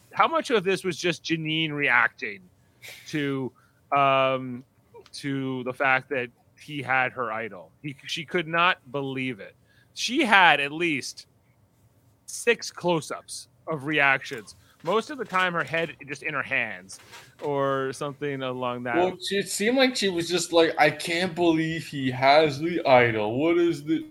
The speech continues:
Speaker 2: like," she's
Speaker 1: "What
Speaker 2: devasta-
Speaker 1: sorcery is this?" she was thinking.
Speaker 2: Like, "What did I do?" And it's like,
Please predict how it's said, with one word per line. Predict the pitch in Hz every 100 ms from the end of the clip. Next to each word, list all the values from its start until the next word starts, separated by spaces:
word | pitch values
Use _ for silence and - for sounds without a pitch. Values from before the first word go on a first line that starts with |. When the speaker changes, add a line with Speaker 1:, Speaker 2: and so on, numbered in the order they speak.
| 113
Speaker 2:
like," | 127 123 - - _ -
she's | 143 143 143
Speaker 1:
"What | 233
Speaker 2:
devasta- | 131 139
Speaker 1:
sorcery | 208 226 - 220 208 185
is | 175 117
this?" | 156 107 - - -
she | - 147
was | 139 127
thinking. | - 123 104 117 107
Speaker 2:
Like, | 127 127
"What | 127 160
did | 175 170
I | 160
do?" | 139 135 147 139
And | 120
it's | 120 117
like, | 127 120 120